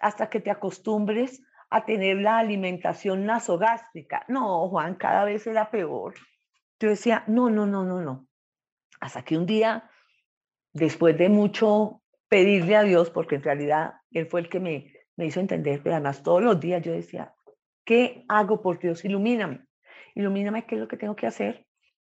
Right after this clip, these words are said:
Eh, tomé la decisión de decir, "No hay injerto en mí, me voy como sea". El médico decía, "Pero no, no va a poder hablar". Y yo, "¿Qué hacemos? Si Dios quiere que me quede callada,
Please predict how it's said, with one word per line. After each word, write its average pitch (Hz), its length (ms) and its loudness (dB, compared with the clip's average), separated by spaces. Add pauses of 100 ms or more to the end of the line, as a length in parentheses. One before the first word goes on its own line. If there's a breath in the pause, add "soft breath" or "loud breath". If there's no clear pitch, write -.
(440)
Eh, 165 680 2 (240)
tomé 190 220 0
la 185 140 2
decisión 180 840 -4
de 170 120 -2
decir, 156 440 -8 (160)
"No 165 340 0
hay 185 140 0
injerto 180 460 -2
en 170 120 -2
mí, 160 200 -10 (760)
me 175 140 2
voy 226 540 2
como 180 220 -4
sea". 147 340 -2 (380 soft breath)
El 185 100 -4
médico 190 280 -2
decía, 190 400 -8 (560)
"Pero 226 200 6
no, 269 400 6
no 214 200 4
va 247 80 4
a 247 80 -2
poder 294 200 2
hablar". 302 360 0
Y 180 80 -6
yo, 180 260 -6 (460)
"¿Qué 190 120 -2
hacemos? 214 400 -4
Si 180 140 -8
Dios 196 260 -2
quiere 233 260 -2
que 262 80 -4
me 208 120 -4
quede 202 200 -2
callada, 202 600 0